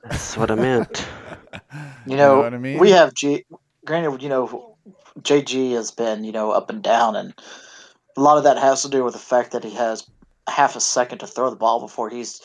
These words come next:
Speaker 3: drilled and, you know, concussed and doesn't know what year it is. That, so, but he still is pretty accurate, gets the ball off. So,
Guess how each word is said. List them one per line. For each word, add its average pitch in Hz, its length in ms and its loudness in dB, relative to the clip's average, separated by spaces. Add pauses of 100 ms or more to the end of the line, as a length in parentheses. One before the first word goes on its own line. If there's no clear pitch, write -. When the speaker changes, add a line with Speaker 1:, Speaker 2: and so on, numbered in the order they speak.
(480)
Speaker 3:
drilled 131 500 2
and, 117 240 -8
you 113 60 -10
know, 110 320 -8 (100)
concussed 127 640 2
and 113 200 -6 (360)
doesn't 123 220 2
know 120 100 2
what 120 160 2
year 131 220 -4
it 117 100 -8
is. 117 220 -8 (880)
That, 147 320 2 (340)
so, - 540 2 (100)
but 151 160 0
he 151 160 2
still 185 420 6
is 143 120 4
pretty 127 240 -2
accurate, 113 340 -2
gets 127 140 -6
the - 80 -18
ball 123 300 2
off. - 280 -8 (960)
So, 139 680 2